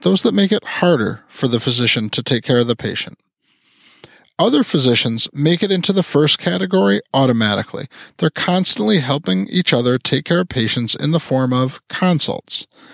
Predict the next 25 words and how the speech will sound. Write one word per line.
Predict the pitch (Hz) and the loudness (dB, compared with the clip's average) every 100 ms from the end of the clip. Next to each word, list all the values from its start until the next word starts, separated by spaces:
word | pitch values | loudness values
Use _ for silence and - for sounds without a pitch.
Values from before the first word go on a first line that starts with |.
| - - - _ | -20 -20 -20 _
Nurses | 131 214 302 - 113 156 - - _ _ - | 0 2 2 2 0 0 -6 -10 _ _ -2
are | 151 | 2
the | 151 | 0
physician's | - 139 156 - 139 - | 0 2 2 2 0 -2
eyes | 135 143 180 165 | -2 0 0 0
and | 165 | 0
ears | 147 117 - - - - - _ | 2 0 -2 -6 -8 -20 -20 _
and | 143 135 | -2 0
the | |
patient's | 120 - 175 180 151 | 0 0 0 0 -2
guardian | - 139 143 143 | 0 0 2 2
angels. | 131 120 110 - - - - _ | 2 0 -4 -8 -10 -12 -20 _
Nurses | 170 190 226 160 - | 0 2 2 0 0
automatically | 160 190 196 147 139 120 113 | 2 2 2 2 2 0 -4
get | 113 147 - | -2 -2 -2
placed | - 131 117 - - | -4 -2 -2 -4 -6
into | 143 135 127 113 | -4 -2 -2 -2
the | 107 | -4
first | 110 117 113 - | -4 -2 0 -2
category. | - 101 90 - - - _ _ _ _ _ _ _ _ _ | -4 -8 -8 -12 -14 -16 _ _ _ _ _ _ _ _ _
A | |
pharmacist's | 139 - 233 294 226 - 131 | -4 0 0 2 2 2 0
job | - 127 123 | 2 0 0
is | 131 | -2
clearly | - - 302 302 143 120 | -2 -2 0 2 2 0